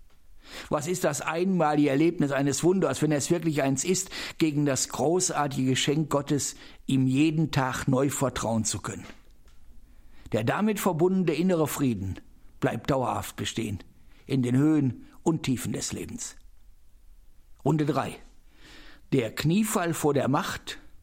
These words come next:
oder die Macht des Dienens. Mit anderen Worten, wen wir anbeten.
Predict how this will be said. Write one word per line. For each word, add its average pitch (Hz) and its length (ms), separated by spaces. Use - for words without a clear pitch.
oder 208 500
die 180 220
Macht 151 400
des 151 220
Dienens. - 560
Mit 135 140
anderen 175 280
Worten, 170 480
wen 156 600
wir 165 180
anbeten. 101 640